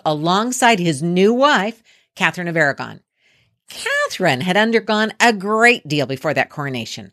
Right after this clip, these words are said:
Her first marriage was to Arthur, the Prince of Wales. He died six months later, leaving Catherine a widow and a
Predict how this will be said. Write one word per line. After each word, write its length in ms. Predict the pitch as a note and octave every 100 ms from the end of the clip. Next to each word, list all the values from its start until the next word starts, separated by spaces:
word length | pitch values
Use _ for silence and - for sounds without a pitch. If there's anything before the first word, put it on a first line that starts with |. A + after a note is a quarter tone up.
| _ _ _ _
Her 120 | F#3+
first 340 | - C4 C#4
marriage 320 | A3+ G#3+ C4 E3+
was 140 | E3
to 120 | D#3+ -
Arthur, 540 | E3 F3 F#3+ G#3+ C4+ _
the 100 | D3+
Prince 240 | - E3
of 120 | A3 F#3
Wales. 440 | D#3+ D3 G3+ - - - _
He 180 | - C4+
died 240 | A#3+ D#3
six 320 | - C4 C4
months 240 | C4 C4+ B3
later, 380 | F#3 C3+ D#3+ F#3 _ _ _
leaving 280 | A#3 A3 A3
Catherine 480 | G3+ G#3 G#3 G#3 G3
a 120 | F3
widow 560 | F#3 A3 A#3+ A3 A3+ A#3+ _ -
and 200 | A#3 A#3
a 180 | G3+